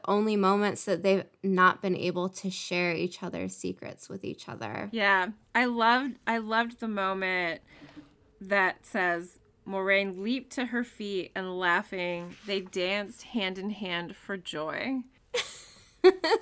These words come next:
Speaker 2: How sweet is it that they get to c-, have that experience together? Because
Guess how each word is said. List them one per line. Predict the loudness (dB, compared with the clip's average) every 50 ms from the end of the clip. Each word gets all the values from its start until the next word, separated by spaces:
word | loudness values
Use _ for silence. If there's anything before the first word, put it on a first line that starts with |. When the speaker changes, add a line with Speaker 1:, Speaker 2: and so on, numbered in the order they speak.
| 0 -2 -2 -2 -2 0 -4 4
Speaker 2:
How | 6 6 6 6
sweet | 4 0 0 -2 -2 0 0
is | 0 -2 -2
it | -4 -4
that | -4 -4 -4
they | -4 -4
get | -4 -4 -6
to | -6 -10 -10
c-, | -12 -18 -20 -20 _ _ -10
have | -4 2 2 4 4 4
that | 2 -2 -2
experience | -4 -8 -10 -16 -12 -8 -8 -6 -6 -6 -6 -6 -6 -6 -8
together? | -8 -6 -2 -2 0 0 0 0 0 0 0 -2 -4
Because | -6 -6 -4 -2 -2 -2 -2 -2 -6 -8